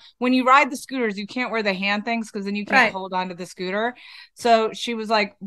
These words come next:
Speaker 1: bumped a crack, fell, thought she was fine. Like, the thing she was worried the most about was, like, she had, you know, when you, like, get, like,
Speaker 2: Like, little
Speaker 1: whatever,
Speaker 2: road rash, yeah.
Speaker 1: road rash on her hand. So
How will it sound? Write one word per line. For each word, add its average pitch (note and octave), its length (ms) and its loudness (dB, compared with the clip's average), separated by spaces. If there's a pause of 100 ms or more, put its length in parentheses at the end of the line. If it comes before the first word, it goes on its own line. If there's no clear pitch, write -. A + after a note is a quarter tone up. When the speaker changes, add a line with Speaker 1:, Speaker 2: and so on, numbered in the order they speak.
(160)
Speaker 1:
bumped A#3 320 6
a A#3 80 -2
crack, G3 380 4 (120)
fell, A3 640 8 (1000)
thought E4+ 260 8
she D4+ 120 -6
was B3 160 -2
fine. A3 340 6
Like, G#3 200 0
the G#3+ 120 2
thing B3 260 2
she C#4 140 -6
was A3+ 160 -4
worried G#3 260 2
the G3+ 60 0
most F#3 320 -2
about G#3+ 220 4
was, F#3+ 100 -8
like, F3+ 180 -2
she F#3 160 -4
had, F3+ 280 2
you G#3 80 -6
know, A#3 120 4
when G#3+ 120 0
you, G3 120 -4
like, F3+ 280 0
get, F3+ 220 -2
like, F3 180 -2 (440)
Speaker 2:
Like, A#3+ 140 -8
little A#3 160 -2
Speaker 1:
whatever, G#3 180 4
Speaker 2:
road A3 100 -4
rash, A3+ 380 0
yeah. G3 140 0
Speaker 1:
road B3 280 10
rash G#3 380 8
on G3+ 100 -2
her G3 120 -2
hand. F#3 460 -2 (480)
So F4 360 10